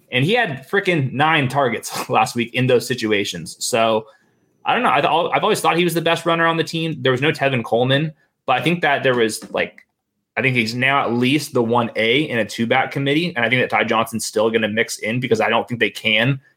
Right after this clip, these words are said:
give Michael Carter twenty touches every week. But I think that the big win here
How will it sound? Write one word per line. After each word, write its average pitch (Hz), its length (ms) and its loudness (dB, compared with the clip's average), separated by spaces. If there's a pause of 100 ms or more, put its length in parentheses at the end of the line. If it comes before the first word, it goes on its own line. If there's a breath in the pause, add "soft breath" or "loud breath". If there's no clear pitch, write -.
(160 soft breath)
give 123 220 2
Michael 127 300 0
Carter 135 320 0
twenty 123 320 -2
touches 131 320 -2
every 139 160 0
week. 151 320 0 (420 soft breath)
But 185 220 2
I 135 80 0
think 170 160 0
that 131 100 2
the 120 60 2
big 175 400 -2
win 110 200 0
here 107 460 0